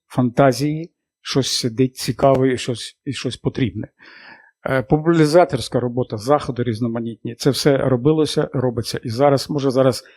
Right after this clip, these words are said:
трохи менше, бо війна, слухайте, значить, е,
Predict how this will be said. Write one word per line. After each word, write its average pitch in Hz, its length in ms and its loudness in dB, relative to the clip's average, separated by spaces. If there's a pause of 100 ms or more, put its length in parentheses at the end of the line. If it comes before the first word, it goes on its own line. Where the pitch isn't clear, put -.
(240)
трохи 143 220 2
менше, 143 420 6
бо 127 180 4
війна, 135 440 2
слухайте, - 500 -8 (560)
значить, 123 520 0
е, 80 40 -6